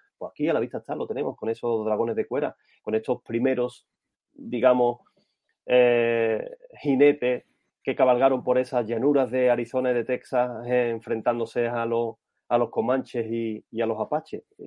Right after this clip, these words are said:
o cien, o ciento y pico de años antes que, que llegaron los, los cowboys, ¿no?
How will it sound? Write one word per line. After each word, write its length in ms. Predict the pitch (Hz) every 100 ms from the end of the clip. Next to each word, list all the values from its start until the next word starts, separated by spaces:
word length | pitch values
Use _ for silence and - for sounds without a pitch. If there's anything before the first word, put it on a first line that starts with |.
| - - -
o 100 | 170
cien, 320 | 180 180 165
o 100 | 143
ciento 260 | 147 139 135
y 20 |
pico 220 | 131 131
de 100 | 123
años 260 | 123 123 123
antes 280 | 123 120 113
que, 280 | 117 107 101
que 100 | 107
llegaron 320 | 110 104 104
los, 240 | 104 101 -
los 180 | 123 -
cowboys, 480 | 127 117 107 90 -
¿no? 200 | 113 -